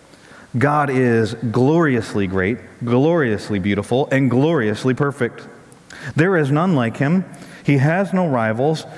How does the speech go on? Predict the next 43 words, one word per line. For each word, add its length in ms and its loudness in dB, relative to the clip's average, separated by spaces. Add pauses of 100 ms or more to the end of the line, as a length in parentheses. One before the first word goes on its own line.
(140)
and 160 4
no 200 2
valid 380 0
comparison 560 0
can 140 -2
be 100 0
made 220 0
to 80 2
him." 320 -2 (540)
And 120 4
this 160 2
is 80 0
the 80 -2
statement 320 -2
that 80 0
gets, 240 -8
just 160 0
struck 260 -4
my 120 -2
mind. 180 0 (220)
"He 180 4
is 140 0
the 100 0
great 280 0 (100)
other." 520 -2
That's 140 0
the 120 0
only 180 2
thing 160 2
we 100 2
can 140 0
say. 320 -2 (760)
"You're 200 2
other. 500 0
You're 140 2
not 180 0
like 240 0
us. 220 -4
You're 200 0
other," 520 0 (180)
in 80 0
a 60 0
category 800 0